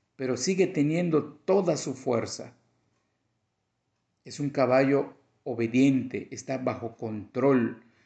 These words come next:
no ha perdido su fuerza. Moisés lo describe la Biblia como el más manso sobre la tierra.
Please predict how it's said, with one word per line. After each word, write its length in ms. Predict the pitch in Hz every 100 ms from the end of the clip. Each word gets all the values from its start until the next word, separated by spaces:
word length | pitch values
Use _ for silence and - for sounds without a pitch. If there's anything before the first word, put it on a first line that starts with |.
| _
no 200 | - 123
ha 160 | 165 175
perdido 680 | 160 131 117 110 165 185 139
su 160 | - 123
fuerza. 600 | - 110 98 - 117 - _ _ _ _ _
Moisés 580 | 180 302 - 240 233 - _ _ _ _ _ _ _ -
lo 120 | 143
describe 400 | 147 - 190 175
la 100 | 135
Biblia 640 | 135 156 160 147 143 - _
como 240 | - 139 143
el 120 | 131
más 520 | 135 151 190 190 -
manso 760 | 180 147 165 143 - 117 107 _ _ _ _ _ _
sobre 300 | 143 123 113
la 180 | 107
tierra. 460 | - 107 95 98 95